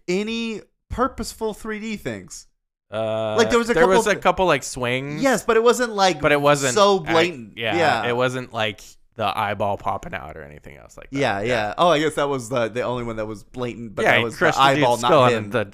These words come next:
Speaker 2: eyeball,
Speaker 1: Yeah.
Speaker 2: which is hilarious 'cause literally when they show that, that dude's body later, he just has a glob of makeup on his head.
Speaker 1: Yeah,
Speaker 2: There, it
Speaker 1: yeah.
Speaker 2: wasn't crushed. It wasn't
Speaker 1: No,
Speaker 2: anything
Speaker 1: no,
Speaker 2: like
Speaker 1: no,
Speaker 2: that.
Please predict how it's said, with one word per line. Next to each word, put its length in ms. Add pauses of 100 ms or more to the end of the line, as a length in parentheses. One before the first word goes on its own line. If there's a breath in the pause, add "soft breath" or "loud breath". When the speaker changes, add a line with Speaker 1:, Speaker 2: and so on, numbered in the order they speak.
Speaker 2:
eyeball, 340
Speaker 1:
Yeah. 60 (120)
Speaker 2:
which 160
is 120
hilarious 500
'cause 200
literally 360
when 160
they 100
show 220
that, 220
that 240
dude's 240
body 300
later, 280
he 240 (480)
just 220
has 300 (560 soft breath)
a 60
glob 360
of 80
makeup 340
on 120
his 120
head. 360
Speaker 1:
Yeah, 140
Speaker 2:
There, 100
it 60
Speaker 1:
yeah. 40
Speaker 2:
wasn't 320
crushed. 400
It 40
wasn't 260
Speaker 1:
No, 80
Speaker 2:
anything 160
Speaker 1:
no, 80
Speaker 2:
like 80
Speaker 1:
no, 80
Speaker 2:
that. 100